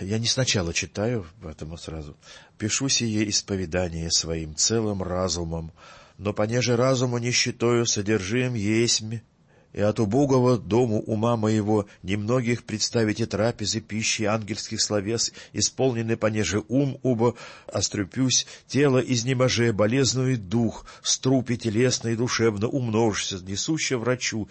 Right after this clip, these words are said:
исцеляющим ождах, и же со мною поскорбит, и небе, утешающих не обретох, воздашами злая возблагая».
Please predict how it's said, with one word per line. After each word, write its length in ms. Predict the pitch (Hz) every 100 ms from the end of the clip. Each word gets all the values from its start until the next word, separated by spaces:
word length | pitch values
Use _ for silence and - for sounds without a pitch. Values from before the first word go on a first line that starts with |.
| - -
исцеляющим 800 | 104 - 95 101 92 90 80
ождах, 560 | 85 85 - 107 104 - - -
и 40 |
же 160 | 82 82
со 160 | - 82
мною 400 | 82 107 117 107
поскорбит, 720 | - - 107 101 90 95 - - - -
и 120 | 123
небе, 560 | 117 120 95 107 87 - -
утешающих 840 | 104 123 123 127 127 117 110 113 -
не 100 | 110
обретох, 680 | 107 113 113 104 98 - - - -
воздашами 920 | 87 113 98 80 98 107 - 90 82
злая 540 | 82 90 101 139 127 117
возблагая». 1000 | 104 104 87 95 95 85 101 92 87